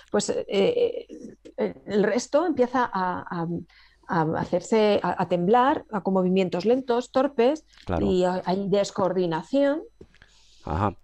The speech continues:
Speaker 1: Entonces, eh, empieza la palidez, la piel también empieza a perder la, el color.
Speaker 2: Claro.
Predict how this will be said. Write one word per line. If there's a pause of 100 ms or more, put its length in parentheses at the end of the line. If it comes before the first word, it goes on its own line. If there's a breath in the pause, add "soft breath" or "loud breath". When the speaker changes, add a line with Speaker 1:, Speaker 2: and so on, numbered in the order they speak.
(100)
Speaker 1:
Entonces,
eh,
empieza
la
palidez,
la
piel
también
empieza
a
perder
la,
el
color.
Speaker 2:
Claro.